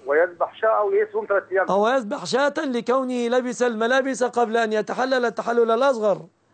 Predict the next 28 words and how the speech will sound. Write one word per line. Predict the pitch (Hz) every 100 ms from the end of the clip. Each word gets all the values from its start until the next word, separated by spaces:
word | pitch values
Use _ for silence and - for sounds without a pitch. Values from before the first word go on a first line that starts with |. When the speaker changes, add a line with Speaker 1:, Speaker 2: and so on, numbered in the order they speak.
| _ _ -
Speaker 1:
مع، | 147 160
Speaker 2:
ف- | 156 170
Speaker 1:
مع | 175
أنه | 185 190
هو | 202
هيوكل | 180 196 214 160
يعني | 131 120
كده. | 110 92 - - -
Speaker 2:
أما | 214
هو | 180 185
لكن | 202 190 196 190
لبس | 262 277 254
قبل، | 233 - 277 247 247 254 247
قبل | 240 233 233
ميعاد | 220 226 247
الرمي. | 247 269 196 - - - - - - - - - - -
Speaker 1:
آه. | 135 123 - - - -
Speaker 2:
أحد | 233 202 254
أمور | 233 262 262
ثلاثة، | 208 247 240 190 156 - _ _ _ _ 214
إما | 233 233
Speaker 1:
آه. | 220
Speaker 2:
ذبح | 226 196 196
شاة | 214 262 285
أو | 285 214
صيام | 202 226 214
ثلاثة | 220 233 226 226 -
أيام | 220 233 262 277 269